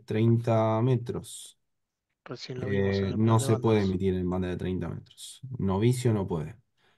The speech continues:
Speaker 2: Exacto.
Speaker 1: ¿Cuál es, em, cuál es el PIRE máximo de, autorizado para categoría de novicio en la banda de, em, dos mil doscientos metros?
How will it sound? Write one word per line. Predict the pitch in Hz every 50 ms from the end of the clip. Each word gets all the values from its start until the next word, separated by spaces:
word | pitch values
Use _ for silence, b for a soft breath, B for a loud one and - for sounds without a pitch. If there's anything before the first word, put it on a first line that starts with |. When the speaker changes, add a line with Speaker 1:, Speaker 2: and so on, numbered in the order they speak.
| b b b b b _ -
Speaker 2:
Exacto. | - - - - 117 - _ _ _ _ _ _ _ _ _ _ _ _ _
Speaker 1:
¿Cuál | - 131 131 131 131 131 131 131 127
es, | 131 131 127 127 - - - - -
em, | 127 120 110 110 107 107 107 107 107 104 107 107 104 104 101 98 98 - _ _ _ _ _ _ _ _ _ _ _ _ _ _ _ _ _ _ _ _ _ _ _ _ _ _ _
cuál | - 123 127
es | 127 123 -
el | 127 117 117
PIRE | 120 139 139 139 135 127
máximo | 127 139 143 143 - - - 131 127 123 123 123 123 123 120 120 120 120 120 117 117 117 117 117 117 113
de, | 113 113 113 113 110 110
autorizado | 110 110 107 113 113 113 - 135 135 127
para | 123 117 113 107
categoría | 107 107 107 - 110 110 113 123 123 120 117 113
de | 110
novicio | 107 107 117 123 120 123 -
en | 117 113
la | 107
banda | 107 113 113 113 113 107 104
de, | 101 101
em, | 101 104 104 101 101 101
dos | 104 98 98
mil | 110 113 113
doscientos | 110 104 - - 117 113 113 120 110 113
metros? | 113 117 117 - - - - - - - - _